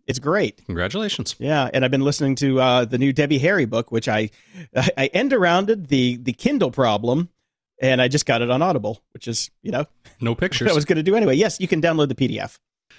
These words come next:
Speaker 1: They think
Speaker 2: Okay.
Speaker 1: ahead. They think ahead. But, uh, we'll talk about that on the next show when, uh, I will give it a review, and hopefully by then it'll be fixed, and maybe you can grab a copy.
Speaker 2: I'd like that.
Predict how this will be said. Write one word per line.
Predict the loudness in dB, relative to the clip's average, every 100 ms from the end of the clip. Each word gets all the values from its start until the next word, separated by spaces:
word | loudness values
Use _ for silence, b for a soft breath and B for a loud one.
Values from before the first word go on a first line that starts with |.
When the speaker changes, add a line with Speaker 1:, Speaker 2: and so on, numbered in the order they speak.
| b
Speaker 1:
They | -2
think | 0 0 -2
Speaker 2:
Okay. |
Speaker 1:
ahead. | -4 -8 -12 -12 -2
They | 0
think | 0 -2 -4
ahead. | -6 -10 -12 -12 -16 _ B B B B
But, | -2 -2 0 0
uh, | 2 4
we'll | 2
talk | 0 -2
about | 0 0 0
that | 0 0 0
on | 2
the | 2
next | 0 0
show | -2 -2 -2 -6 -10
when, | -12 -10 -6
uh, | -6 -8 -8
I | -8
will | -6 -8 -10 _
give | -2 2
it |
a | 2
review, | 0 0 2 2
and | 2
hopefully | 0 0 2
by | 2
then | 2 2
it'll | 0
be | -2 -2
fixed, | -2 -4 -4
and |
maybe | -4 -4
you | -4
can | -4
grab | -4 -8
a | -10
copy. | -12 -12 -16 _ _
Speaker 2:
I'd | -4 -4 -4
like | -6
that. | -8 -14